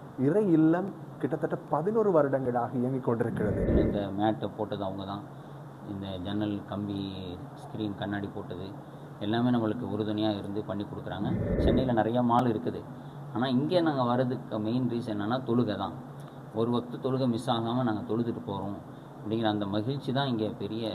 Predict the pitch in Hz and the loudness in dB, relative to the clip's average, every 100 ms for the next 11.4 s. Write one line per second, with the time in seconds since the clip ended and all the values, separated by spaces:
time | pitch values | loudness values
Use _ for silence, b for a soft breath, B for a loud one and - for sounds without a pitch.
0 | 90 - 101 110 107 - 107 - 104 - | -6 -8 -4 -4 -4 -4 -2 0 0 2
1 | - 120 127 131 120 120 120 117 113 127 | 6 6 6 4 2 2 2 0 -2 0
2 | 120 113 117 104 98 98 101 98 B B | 0 0 0 -2 -4 -6 -8 -10 B B
3 | - - 107 113 139 131 131 117 - 104 | -10 0 2 4 2 2 2 0 -2 -2
4 | 107 117 113 107 104 117 120 104 110 104 | -2 -2 -2 -4 -4 -2 0 2 2 0
5 | 104 104 107 - 117 117 117 107 104 110 | 0 -2 -4 -4 -4 -4 -4 -4 2 4
6 | 110 120 139 - B B - - 120 156 | 4 2 -2 -4 B B -8 -2 2 4
7 | 139 135 110 110 117 123 113 110 107 110 | 4 4 4 2 0 0 0 0 2 2
8 | - 110 107 92 - - - - - - | 0 -4 -4 -2 0 0 2 4 4 2
9 | - - - - 123 123 123 143 143 143 | -4 -10 -14 0 6 6 6 6 6 6
10 | 135 127 127 123 117 120 113 107 117 117 | 2 2 0 0 2 2 2 2 0 -2
11 | 120 123 143 | 0 0 0